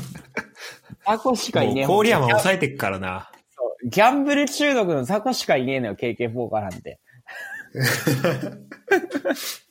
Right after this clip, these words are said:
Speaker 1: そんなやつに負けるわけねえんだよ。
Speaker 2: そうそう、負けるわけないんだから。二日酔いでやっ-、
Speaker 1: ちょっとまた
Speaker 2: やるわ。
Speaker 1: <laughs> 二日酔いで足りるよね。
Speaker 2: うん。
Speaker 1: まあ、じゃあ、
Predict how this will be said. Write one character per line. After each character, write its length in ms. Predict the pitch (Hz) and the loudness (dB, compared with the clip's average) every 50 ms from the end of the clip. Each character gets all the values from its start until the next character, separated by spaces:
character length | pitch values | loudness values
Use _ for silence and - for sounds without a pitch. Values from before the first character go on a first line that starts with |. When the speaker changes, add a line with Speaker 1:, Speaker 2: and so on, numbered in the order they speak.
| _ _ - - - - - - _ | _ _ -20 -20 -20 -20 -20 -20 _
Speaker 1:
そ 160 | - - 139 131 | -6 -4 -2 -2
ん 120 | 143 160 | 0 0
な 80 | 185 190 | 0 0
や 80 | 180 | 0
つ 80 | 185 160 | 0 -2
に 80 | 117 | -4
負 160 | 107 110 110 110 | -6 -6 -8 -4
け 100 | - 185 | -2 0
る 60 | 190 | 0
わ 80 | 202 190 | 0 0
け 80 | 147 | -2
ね 80 | 104 101 | -4 -4
え 20 | - | -6
ん 40 | - | -8
だ 180 | - - - - - - - - 640 640 640 640 - | -10 -16 -18 -18 -20 -10 0 2 4 4 6 4 4
よ。 60 | 165 | 2
Speaker 2:
そ 180 | - 202 185 160 | 4 4 4 4
う 40 | |
そ 100 | 151 156 | 4 0
う、 20 | 135 | -2
負 220 | 135 160 202 247 294 | -2 -2 -4 -2 -2
け 80 | 339 | 0
る 80 | 339 349 | 2 2
わ 100 | 370 269 | 2 2
け 100 | 233 175 | 2 2
な 100 | 160 151 | 2 2
い 40 | 135 | 0
ん 20 | |
だ 80 | 123 107 | -2 -4
か 60 | 101 | -4
ら。 120 | - - _ _ - 320 - - - - - - - - - - _ - - - _ _ | -6 -8 _ _ -18 -18 -18 -18 -20 -20 -20 -20 -20 -20 -20 -20 _ -20 -20 -20 _ _
二 240 | - - - - - | -16 -12 -10 -6 0
日 120 | - 240 | 2 2
酔 160 | 240 240 226 226 | 4 4 4 4
い 20 | |
で 80 | 214 214 | 4 4
や 80 | 208 | 4
っ-、 20 | 196 | 2
Speaker 1:
ち 20 | |
ょ 20 | 180 | 2
っ 20 | 180 | 0
と 80 | 139 | 2
ま 140 | 127 127 - | 4 4 4
た 60 | - | 4
Speaker 2:
や 60 | 233 | 4
る 40 | - | 2
わ。 80 | - - - - _ _ - - _ _ _ _ _ _ _ _ _ _ _ _ - _ _ _ | 0 -4 -8 -16 _ _ -20 -20 _ _ _ _ _ _ _ _ _ _ _ _ -20 _ _ _
Speaker 1:
<laughs> 800 | 135 151 135 131 135 135 135 131 131 147 143 143 127 - 127 131 - - - - - - - - - - _ - - - - - - - | 2 6 6 6 6 6 4 4 4 4 2 0 -2 -4 -8 -10 -10 -14 -16 -16 -18 -18 -18 -20 -20 -20 _ -20 -20 -20 -20 -20 -20 -20
二 240 | - - - - - | -18 -14 -12 -4 0
日 120 | - 202 | 2 2
酔 140 | 196 202 202 | 4 4 4
い 140 | 208 202 202 | 4 2 2
で 80 | 202 190 | 2 2
足 100 | 175 165 | 2 4
り 120 | 170 170 | 4 2
る 80 | 165 156 | 2 2
よ 140 | 107 87 | 0 0
ね。 160 | 82 80 80 - - _ _ _ _ _ - | -4 -8 -12 -16 -20 _ _ _ _ _ -2
Speaker 2:
う 80 | 139 | 0
ん。 320 | 139 131 123 107 - - - _ _ _ _ _ _ _ _ _ _ _ _ _ _ _ _ _ _ _ _ _ _ _ _ _ _ _ _ _ _ _ _ _ _ _ _ _ _ _ _ _ _ _ _ _ _ _ _ - - _ _ _ _ _ _ _ _ _ _ _ _ _ _ _ | 2 2 2 0 -4 -6 -14 _ _ _ _ _ _ _ _ _ _ _ _ _ _ _ _ _ _ _ _ _ _ _ _ _ _ _ _ _ _ _ _ _ _ _ _ _ _ _ _ _ _ _ _ _ _ _ _ -20 -20 _ _ _ _ _ _ _ _ _ _ _ _ _ _ _
Speaker 1:
ま 120 | 123 127 | -2 0
あ、 40 | 131 | 2
じ 80 | 131 147 | 4 6
ゃ 260 | 143 131 117 107 101 | 6 6 4 4 2
あ、 80 | - | -2